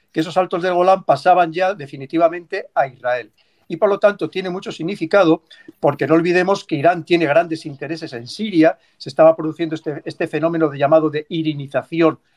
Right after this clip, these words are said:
del país, de, para intentar controlar el país, motivo por el cual Israel, desde hacía ya tiempo,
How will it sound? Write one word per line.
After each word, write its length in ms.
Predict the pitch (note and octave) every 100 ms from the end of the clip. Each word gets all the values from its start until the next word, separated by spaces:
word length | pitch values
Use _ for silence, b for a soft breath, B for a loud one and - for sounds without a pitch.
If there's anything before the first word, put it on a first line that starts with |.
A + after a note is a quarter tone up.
| _
del 240 | C#3+ C3+
país, 420 | - C3+ G3 F#3+ -
de, 120 | D3
para 160 | C#3
intentar 340 | B2+ C3 D#3+ D3
controlar 400 | C#3+ B2+ C#3+ C3+
el 80 | A#2+
país, 360 | C#3+ F3 E3+ b b b
motivo 400 | C#3+ C#3+ G#3 G#3
por 120 | F#3+
el 200 | F3+ F3
cual 340 | G#3+ G3 G3 -
Israel, 540 | D3+ C#3 C3+ F3 G3
desde 200 | G#3 C3
hacía 200 | B2 D#3
ya 120 | F3 F3+
tiempo, 500 | G3 F#3+ E3+ G3